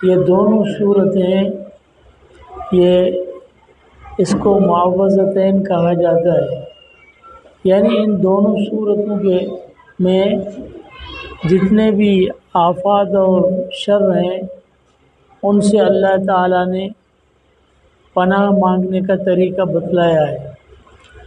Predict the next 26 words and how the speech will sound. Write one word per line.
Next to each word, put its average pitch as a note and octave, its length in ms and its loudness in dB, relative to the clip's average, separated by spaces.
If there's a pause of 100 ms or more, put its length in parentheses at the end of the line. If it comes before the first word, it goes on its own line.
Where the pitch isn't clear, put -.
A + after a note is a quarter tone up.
(360)
اور F#3 240 4
یہ G3+ 180 4
دونوں G#3 460 0
سورتیں G3+ 600 -2
نازل F3 480 0
ہوئیں F#3+ 500 -2 (420)
اس G3+ 220 -2
لیے F#3 420 2 (1000)
کہ F#3+ 80 2
جناب F#3+ 420 2
رسول F#3+ 640 0
اللہ F#3 200 2
صلی F#3 180 -2
اللہ F#3 160 -2
علیہ F3+ 220 0
وسلم F3+ 460 -2 (1080)
آپ F3 200 0
بیمار F3+ 460 0
ہوئے، E3 360 0 (1200)
تو E3+ 80 2
آپ F3 280 2
ایک F#3+ 320 -2
رات F#3 380 0
جو E3+ 140 2
ہے F3+ 80 2
وہ، E3 420 0